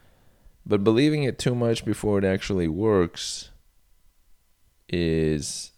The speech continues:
it looks funny. Which is not that different from me. Like, uh,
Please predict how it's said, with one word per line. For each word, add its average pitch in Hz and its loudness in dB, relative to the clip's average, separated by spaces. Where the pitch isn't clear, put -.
it 85 -2
looks 92 0
funny. 64 -2
Which 101 2
is 110 0
not 135 6
that 135 6
different 123 4
from 117 4
me. 123 4
Like, 113 2
uh, 98 2